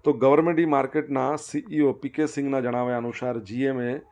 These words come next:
નાણાકીય વર્ષના અંત સુધીમાં ચાર લાખ કરોડથી વધુના ગ્રોસ મર્ચેન્ડાઇઝ વેલ્યુ, બરાબર છે, આટલું હાંસલ કર્યું છે. જી એમ વી, ગ્રોસ મર્ચેન્ટાઇલ,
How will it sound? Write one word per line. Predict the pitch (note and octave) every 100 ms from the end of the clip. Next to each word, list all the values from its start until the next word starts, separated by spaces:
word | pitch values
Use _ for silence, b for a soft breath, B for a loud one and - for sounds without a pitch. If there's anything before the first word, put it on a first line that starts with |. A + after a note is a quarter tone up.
| B B B B A2+
નાણાકીય | A#2 C3+ C#3+ C#3+
વર્ષના | B2 B2 B2 - - A2+ A#2
અંત | A#2+ B2+ B2+
સુધીમાં | - A#2 A2+ G#2+ G2+ -
ચાર | - A#2 A#2
લાખ | A2 A2 A#2 -
કરોડથી | A#2 A#2 A2+ A2+
વધુના | G#2+ G#2+ G#2 F2 - b b b G#2+
ગ્રોસ | G2 B2 C3+ D3 - - G#2+
મર્ચેન્ડાઇઝ | G#2 A2+ A2+ C3 C3 B2+ B2+ B2+ G#2
વેલ્યુ, | F#2+ G#2 A2 A2+ G#2+ - _ _ _ _ _ _ _
બરાબર | G#2 G#2+ A#2 A#2
છે, | - F#2+ _ b b -
આટલું | G2+ A2+
હાંસલ | G2 - G#2+
કર્યું | G2+ F#2 F2+
છે. | - E2+ - _ b b b b _ A2+
જી | G2+ C#3 E3+ - D3+
એમ | D3+ D3
વી, | D3 G#2+ - -
ગ્રોસ | A2 A#2 C#3+ D#3+ D#3+ - C3
મર્ચેન્ટાઇલ, | B2+ B2+ D3 D3 C3+ C#3 C#3+